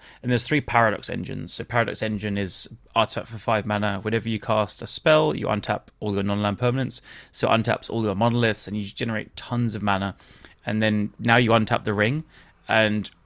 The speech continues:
once you get Paradox Engine and the ring in play, it's pretty much a deterministic,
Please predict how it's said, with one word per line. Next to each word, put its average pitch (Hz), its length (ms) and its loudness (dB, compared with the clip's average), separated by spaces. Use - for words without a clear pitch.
once 143 240 2
you 170 80 -2
get - 240 -2
Paradox 113 280 0
Engine 113 300 -2
and 110 80 0
the 107 80 -2
ring 110 140 2
in 127 100 0
play, 139 240 0
it's - 340 -6
pretty 151 420 0
much 123 220 -4
a - 20 -4
deterministic, 101 640 -2